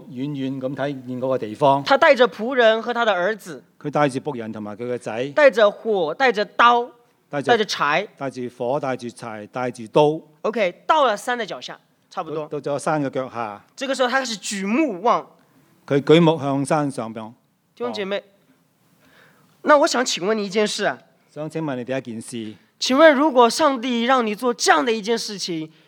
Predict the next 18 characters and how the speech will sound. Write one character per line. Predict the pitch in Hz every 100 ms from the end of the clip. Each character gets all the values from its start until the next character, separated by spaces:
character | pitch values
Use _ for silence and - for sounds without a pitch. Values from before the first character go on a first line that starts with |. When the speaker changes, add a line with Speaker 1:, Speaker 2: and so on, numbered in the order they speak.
| _ -
Speaker 2:
你 | 180
該 | 220
怎 | 185
麼 | 175
辦 | 180 214 180
呢？ | 165 170 _ _
Speaker 1:
請 | -
問 | 175 127
如 | 135
果 |
上 | 165 127
帝 | 127 131 131
要 | 135
你 | 131
做 | 123 117
一 | 143
件 | 131
咁 | 113